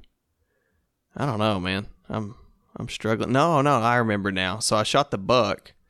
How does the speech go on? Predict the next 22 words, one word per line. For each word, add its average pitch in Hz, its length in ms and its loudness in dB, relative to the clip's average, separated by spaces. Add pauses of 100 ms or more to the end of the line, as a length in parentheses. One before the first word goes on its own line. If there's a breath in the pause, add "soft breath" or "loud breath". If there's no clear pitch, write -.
(460 loud breath)
Then 117 220 0
I 131 80 2
shot 113 360 0
that 104 260 0
doe 110 560 2 (100)
over 107 220 -2
there 104 160 2
on 101 140 -2
that 101 220 -2
public 101 400 -2
land 101 280 -2
quota 127 320 2
hunt. 92 420 -8 (1120)
And 90 640 -4 (240)
after 107 380 -2
that, 98 640 -2 (560)
I 98 140 -2
ended 98 240 -2
up 95 140 -6
shooting 107 300 -4
a 95 60 -6
deer. 101 540 -2